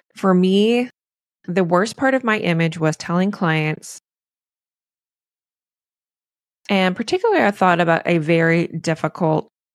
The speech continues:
termination se-, a termination session where the client had a lot of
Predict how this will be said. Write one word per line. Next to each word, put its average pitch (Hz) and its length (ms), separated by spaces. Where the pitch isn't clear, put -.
termination 165 640
se-, 175 180
a 175 80
termination 165 680
session 202 600
where 208 160
the 202 100
client 180 340
had 185 100
a 165 40
lot 160 200
of 160 80